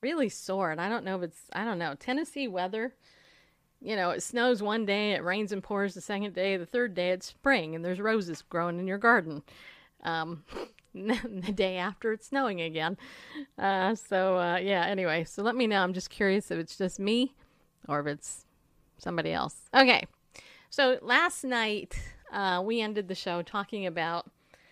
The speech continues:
um, how we were going to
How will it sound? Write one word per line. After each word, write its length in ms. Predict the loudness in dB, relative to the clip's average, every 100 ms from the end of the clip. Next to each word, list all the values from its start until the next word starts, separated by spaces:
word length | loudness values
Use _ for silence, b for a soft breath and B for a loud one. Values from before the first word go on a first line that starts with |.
| b b b
um, 300 | -4 -4 -4
how 220 | -4 -4
we 280 | -2 -2 -2
were 200 | 0 -2
going 420 | 0 0 2 -2
to 600 | -4 -2 0 2 0 -2